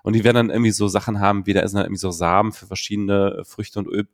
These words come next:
Obst und so weiter, dass sie wieder überleben können und wieder eine neue Zivilisation gründen können. Aber es ist halt nur Platz für ein Buch,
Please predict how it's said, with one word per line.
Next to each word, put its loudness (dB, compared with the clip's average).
Obst -2
und -6
so -12
weiter, 0
dass -8
sie -10
wieder 0
überleben 2
können -6
und -6
wieder -2
eine -2
neue 2
Zivilisation -6
gründen -4
können. 0
Aber 4
es 2
ist 0
halt 6
nur 6
Platz 0
für -4
ein 0
Buch, -4